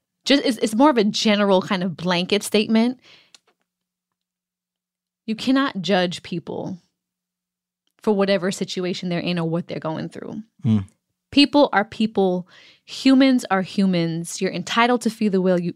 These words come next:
Speaker 1: feel the way you feel. And who am I to judge you for feeling the way you feel?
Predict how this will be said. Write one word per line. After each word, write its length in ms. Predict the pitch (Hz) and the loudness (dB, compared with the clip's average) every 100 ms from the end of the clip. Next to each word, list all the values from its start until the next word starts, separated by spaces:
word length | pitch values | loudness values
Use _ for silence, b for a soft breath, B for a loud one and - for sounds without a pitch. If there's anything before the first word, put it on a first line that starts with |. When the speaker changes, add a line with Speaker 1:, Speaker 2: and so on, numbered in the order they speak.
| 180 - | -8 0
Speaker 1:
feel 200 | 269 240 | 2 4
the 100 | 214 | 4
way 140 | 185 | 2
you 160 | 185 170 | -2 -6
feel. 520 | - 190 170 165 165 B B B B - | -2 0 4 2 0 B B B B -4
And 220 | 180 185 | -2 -2
who 260 | 175 285 285 | 0 4 4
am 120 | 220 | 4
I 160 | 202 196 | 2 2
to 120 | 202 | -2
judge 680 | 170 190 165 170 160 - _ _ | 0 2 2 0 -4 -6 _ _
you 200 | - 262 | 6 6
for 140 | 226 220 | 6 0
feeling 320 | - 185 180 | 2 0 0
the 80 | 165 | 0
way 120 | 170 | 0
you 140 | 165 | 0
feel? 480 | 170 - 170 78 - | -4 -2 -2 -2 -8